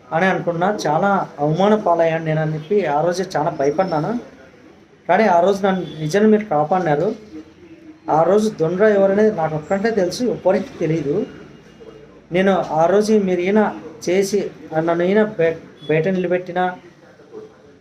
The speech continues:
వీడు దొండ అని చెప్పినా, నేను దొండన అయిపోయేవాడిని. నిజంగా నేను దొం-, నేను దొండతనాలు చేస్తే అట్లే ఉండిపోయేవాడిని. నేను ఆ రోజు మీరు నన్ను కాపాడిన, కాపాడడానికి నేను అటువంటి పనులన్నీ మానేసి,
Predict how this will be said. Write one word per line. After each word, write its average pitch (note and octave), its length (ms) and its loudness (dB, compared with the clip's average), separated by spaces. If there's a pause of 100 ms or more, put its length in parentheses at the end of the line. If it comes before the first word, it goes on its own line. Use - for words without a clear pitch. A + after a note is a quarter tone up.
(580)
వీడు D#3+ 160 -2
దొండ D#3 340 0
అని G3 160 2
చెప్పినా, G3 420 -2 (640)
నేను F3 180 0
దొండన E3 340 0
అయిపోయేవాడిని. F3 640 2
నిజంగా E3+ 340 -2
నేను F#3+ 180 -2
దొం-, D3+ 300 -4
నేను D#3 160 -2
దొండతనాలు E3 440 -2
చేస్తే E3+ 240 -4
అట్లే F3 200 -4
ఉండిపోయేవాడిని. D#3 600 -2 (960)
నేను F3 180 0
ఆ E3+ 160 4
రోజు G3+ 220 2
మీరు A3 200 0
నన్ను F3+ 220 -2
కాపాడిన, D#3+ 440 0
కాపాడడానికి E3 720 0
నేను E3+ 160 -2
అటువంటి D3+ 280 -2
పనులన్నీ F3 400 -2
మానేసి, D#3+ 480 -2